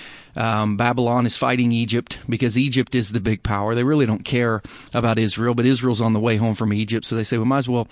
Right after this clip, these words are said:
conquer that one too." So in six oh five, they invade the city.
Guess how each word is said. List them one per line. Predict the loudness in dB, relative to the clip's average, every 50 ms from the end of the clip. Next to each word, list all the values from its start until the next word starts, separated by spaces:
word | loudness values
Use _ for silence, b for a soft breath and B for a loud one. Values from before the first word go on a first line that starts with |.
| B B B B B B B B B -4
conquer | 0 0 0 2 2 2
that | 2 2 2 0
one | 0 -2 0
too." | 0 -2 -2
So | 0 0
in | 0 0
six | 0 0 0 0
oh | 0
five, | 0 0 0 0 2
they | 2 2 2
invade | 2 2 2 2 2 4 2 2 0
the | 0
city. | 0 2 2 2 4 4 2 0